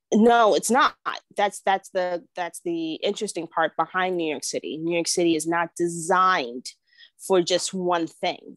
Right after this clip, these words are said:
It's designed for a level of diversity, but also creating your own thing at the same time. So that's why you have, you know, let's just take Manhattan 'cause it's easier and everyone can find it.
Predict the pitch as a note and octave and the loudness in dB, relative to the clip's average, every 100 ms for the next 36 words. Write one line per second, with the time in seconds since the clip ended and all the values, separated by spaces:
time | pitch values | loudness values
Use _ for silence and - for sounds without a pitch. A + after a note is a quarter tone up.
0 | - E3+ - F3+ D#3+ F#3 F#3+ F3+ F3 D#3+ | -12 -10 -4 -4 0 0 2 2 0 -4
1 | - F3 F3 E3+ E3 - F#3+ F3 F3+ F3 | -6 0 0 2 -2 -2 -2 0 -2 -2
2 | F3 E3+ E3 F3+ E3+ E3 E3+ - B3+ E4 | -6 -6 -4 -2 -2 -4 -4 -2 0 2
3 | F#4+ _ _ _ _ _ _ _ - F3+ | 0 _ _ _ _ _ _ _ -8 -4
4 | G#3 A3 A3 - G#3 G3 F#3+ - G#3 F#3+ | -2 -2 -4 -4 -6 -6 -8 -16 -8 -4
5 | F#3+ F#3+ F#3 F3 - F3+ F3 - F3+ D3 | -2 -2 -4 -6 -6 -6 -6 -4 -2 -2
6 | E3+ - - E3 D#3+ F#3 D#3 - F3+ F3 | -4 -6 -6 -6 -4 -6 -6 0 -2 0
7 | F#3 F3 E3+ E3 - _ _ _ F#3 F#3+ | 0 2 2 0 -6 _ _ _ -8 -4
8 | F3+ E3+ E3 D#3+ - - _ _ - F#3 | 0 2 2 0 -4 -20 _ _ -8 -6
9 | D#3+ D3+ D3 E3 - G3 G3+ - F#3 G3 | -4 -4 -6 -4 -2 0 0 2 0 2
10 | G#3 F3+ F3+ F3+ F3 E3 E3+ F#3+ F3+ F3 | 0 -2 -4 -4 -4 -2 -4 -2 0 0
11 | E3+ E3 E3 E3+ E3+ F3 - F3 D#3+ E3 | 0 -2 -4 -4 -4 -8 -4 -4 -2 -4